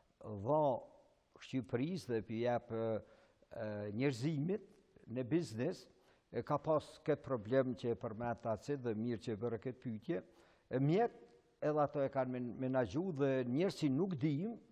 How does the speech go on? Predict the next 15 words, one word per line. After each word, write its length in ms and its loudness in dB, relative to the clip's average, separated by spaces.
e 80 -6
ku 120 -8
pas 200 -4
të 160 -6
dhënë 220 -6
këtë 160 -4
problem, 420 0
e, 500 -2
të 100 0
hapin 300 -2
për 160 -4
me 100 4
ul 240 2
acidin. 480 -4
Tani, 380 4